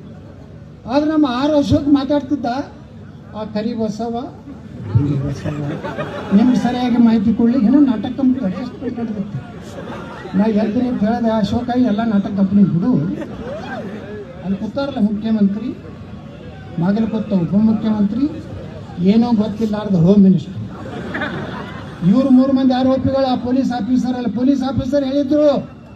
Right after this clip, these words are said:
ಏನಂತ ಹೇಳಿದ್ರು, "ಇವತ್ತು ಮೆರವಣಿಗೆಗೆ ಅವಕಾಶ ಕೊಡಬೇಡಿ, ನಮ್ಮ ಪೊಲೀಸ್ ಒಮ್ಮೆ ಫೋರ್ಸ್ ತರಿಸೋದು ಆಗುದಿಲ್ಲ" ಅಂತ ಹೇಳಿದ್ರು. ಪಾಪ ಪೊಲೀಸ್ ಅಧಿಕಾರಿಗಳನ್ನ ಇವತ್ತು ದಲಿತರ ಹೆಸರು ಹೇಳ್ತಾರೆ ಮೇಲೆ ಮೇಲೆ. ವಾಲ್ಮೀಕಿ ಹಣ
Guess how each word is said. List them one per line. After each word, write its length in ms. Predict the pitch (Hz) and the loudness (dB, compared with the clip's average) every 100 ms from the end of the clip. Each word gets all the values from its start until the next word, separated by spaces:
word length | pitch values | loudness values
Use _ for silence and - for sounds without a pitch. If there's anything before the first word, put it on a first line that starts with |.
| - - - | -20 -10 0
ಏನಂತ 340 | 190 254 262 | 2 2 2
ಹೇಳಿದ್ರು, 540 | 262 269 285 320 339 330 - - - - - 185 | 0 2 4 6 4 0 -6 -20 -20 -14 -2 0
"ಇವತ್ತು 340 | 226 254 247 | 0 -2 -6
ಮೆರವಣಿಗೆಗೆ 540 | 226 233 240 247 247 | -4 -4 -4 -2 -2
ಅವಕಾಶ 320 | 233 226 233 - | -2 -6 -8 -6
ಕೊಡಬೇಡಿ, 540 | 240 226 226 240 226 | -4 -4 -4 -4 -6
ನಮ್ಮ 320 | 220 226 190 | -2 0 0
ಪೊಲೀಸ್ 340 | 208 226 226 202 | 0 0 0 0
ಒಮ್ಮೆ 420 | 220 226 233 202 - - - - - - | 0 0 -2 -6 -6 -14 -20 -20 -8 -2
ಫೋರ್ಸ್ 260 | 233 233 | 0 -2
ತರಿಸೋದು 440 | - 220 202 254 240 | -4 -4 -2 -2 0
ಆಗುದಿಲ್ಲ" 380 | 226 220 226 | -2 -2 -4
ಅಂತ 180 | 233 202 | -4 0
ಹೇಳಿದ್ರು. 300 | 202 226 294 | 0 0 -2
ಪಾಪ 300 | - 240 240 | -2 -4 -4
ಪೊಲೀಸ್ 580 | 233 - 196 214 220 - | -4 0 2 2 0 -2
ಅಧಿಕಾರಿಗಳನ್ನ 840 | 220 190 196 220 220 202 196 175 185 214 247 - - - - - - - - - - - | 0 0 0 -2 0 0 2 2 2 0 -2 -10 -16 -20 -20 -20 -20 -20 -20 -20 -10 -2
ಇವತ್ತು 240 | 240 277 | 0 2
ದಲಿತರ 340 | 214 285 311 302 | 4 4 6 4
ಹೆಸರು 280 | 294 294 294 | 4 2 2
ಹೇಳ್ತಾರೆ 260 | 277 269 | 0 0
ಮೇಲೆ 280 | 247 254 269 | 2 0 -2
ಮೇಲೆ. 320 | 269 240 208 | -4 -2 0
ವಾಲ್ಮೀಕಿ 800 | 214 247 262 285 285 269 - - | 0 2 0 2 4 4 0 -2
ಹಣ 140 | 156 | 0